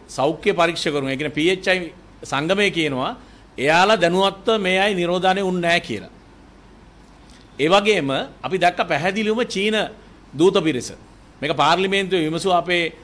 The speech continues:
අ, මන්ත්‍රීතුමල්ලා. ඒ වෙලාවේ සෞඛ්‍ය ඇමතිතුමිය ප්‍රකාශ කරේ මේ චීනයේ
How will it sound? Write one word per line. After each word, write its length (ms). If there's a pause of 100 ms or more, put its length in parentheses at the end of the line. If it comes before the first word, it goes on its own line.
(240)
අ, 420
මන්ත්‍රීතුමල්ලා. 640 (360)
ඒ 100
වෙලාවේ 220
සෞඛ්‍ය 360
ඇමතිතුමිය 420
ප්‍රකාශ 440
කරේ 260
මේ 160
චීනයේ 680